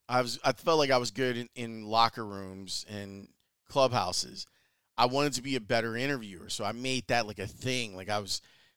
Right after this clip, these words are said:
listening and watching interviews from all over the country and, you know, picking and choosing, like, parts of the style, like, how Dan Patrick is so straightforward with his questioning and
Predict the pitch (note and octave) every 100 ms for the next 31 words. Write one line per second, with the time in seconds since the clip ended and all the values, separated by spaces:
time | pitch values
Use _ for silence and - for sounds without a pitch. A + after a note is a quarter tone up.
0 | _ A2 D3 C#3 C#3 B2+ A#2+ A2+ G#2 G2+
1 | G2 G#2+ B2+ C3 - C3 A2+ A#2+ B2 A2
2 | A#2 A2 G2 - G#2+ A2+ B2+ A#2 A#2+ G#2+
3 | G2 - D#3 - C#3+ C3+ A#2+ G#2+ - _
4 | _ _ A2 G#2 - - C3+ A#2+ - D#3+
5 | D#3 A#2+ B2 A#2+ A2 - - C#3 B2+ A2+
6 | F#2+ G2 - - D3+ D3 C#3 C3 A#2+ -
7 | _ _ _ _ _ _ _ F#2+ B2 B2+
8 | A#2+ C3+ C3 - D3+ C#3+ - A#2 A#2 -
9 | - - D3+ D#3 C#3+ - C3+ D3 C3+ -
10 | C#3 C3+ B2 A2+ A2 A2+ A2+ - B2+ A2+
11 | - A2 G2+ F#2 E2+ E2+